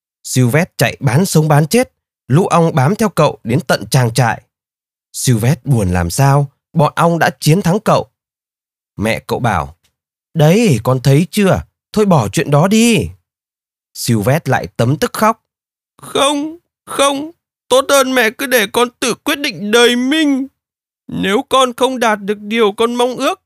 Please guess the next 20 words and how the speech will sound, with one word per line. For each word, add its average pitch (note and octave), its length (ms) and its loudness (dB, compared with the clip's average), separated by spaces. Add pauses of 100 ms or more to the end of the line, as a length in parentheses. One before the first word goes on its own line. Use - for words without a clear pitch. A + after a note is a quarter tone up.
(240)
thà G3+ 240 0 (100)
cứ C#4+ 100 -10
để A#3+ 300 0
cho A#3 120 0
bầy G#3+ 220 0
ong A#3 240 -2
đốt D#4 180 -4 (120)
chết G#4+ 280 -2
con D4+ 280 2
đi. D4 220 -2 (400)
Cuộc B3+ 200 0
sống B3 340 -2
đối C4+ 120 -4
với D4 140 -4
con F#4+ 320 -6
sẽ C#4+ 220 -2 (280)
chẳng E4+ 240 0
là D#4+ 240 0
gì C#4+ 320 0
hết." A#4 380 0